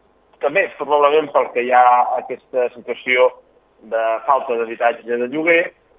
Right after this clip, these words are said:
doncs, eh, té a veure amb una qüestió d'inseguretat jurídica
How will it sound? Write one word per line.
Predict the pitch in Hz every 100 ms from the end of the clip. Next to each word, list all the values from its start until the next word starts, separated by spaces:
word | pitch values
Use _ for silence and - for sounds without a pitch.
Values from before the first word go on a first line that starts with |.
| _ -
doncs, | 127 120 - 135
eh, | 120 120 117 113 131 - - _ _
té | 143
a | 139 143
veure | 147 147 160 165 147
amb | 131 135
una | 139 131
qüestió | 135 127 139 139 147
d'inseguretat | 135 135 - 139 117 117 117 123 120
jurídica | 127 151 - -